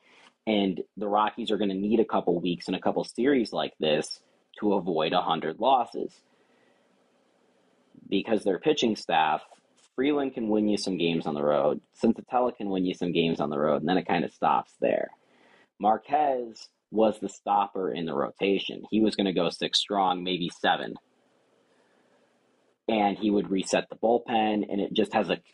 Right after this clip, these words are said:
a cumulative effect on your team for series and weeks that you know you could have that guy every fifth day. Aside from the fact that he's, you know,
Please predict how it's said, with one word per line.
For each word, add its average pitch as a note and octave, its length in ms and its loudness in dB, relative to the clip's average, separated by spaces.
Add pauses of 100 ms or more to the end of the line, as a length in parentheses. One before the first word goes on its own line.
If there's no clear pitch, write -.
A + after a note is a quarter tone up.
a - 40 0 (140)
cumulative C3+ 460 0
effect - 580 -4 (500)
on G#2 280 2
your G#2 120 2
team G2 540 -2
for D#2+ 300 2 (760)
series C3 720 -2
and F#3 240 -8
weeks B3 560 0 (100)
that F#2+ 280 2
you A2+ 120 0
know A#2 200 2
you A2 140 0
could G#2 160 0
have E2+ 260 0
that F#2 240 -2
guy D#2+ 160 2
every F2 320 0
fifth - 280 -4
day. C#3 380 -2 (960)
Aside C3 400 2
from A2 120 -6
the G2 80 -4
fact F2+ 340 -2
that - 100 0
he's, F2+ 420 0
you G#2 140 4
know, - 220 0